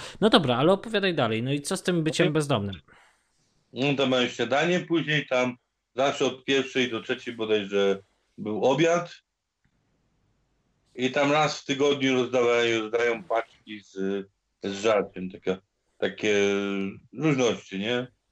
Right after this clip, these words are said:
Speaker 1: Bardziej konserwy, podejrzewam.
Speaker 2: A,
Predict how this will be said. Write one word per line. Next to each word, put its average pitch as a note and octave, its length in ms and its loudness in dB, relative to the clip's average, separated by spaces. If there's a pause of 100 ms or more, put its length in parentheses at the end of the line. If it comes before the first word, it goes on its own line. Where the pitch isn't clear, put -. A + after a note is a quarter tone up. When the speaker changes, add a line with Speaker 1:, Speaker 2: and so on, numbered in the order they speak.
(140)
Speaker 1:
Bardziej C3 360 -4
konserwy, C#3 480 -2
podejrzewam. G2 640 -10 (2000)
Speaker 2:
A, E3+ 580 2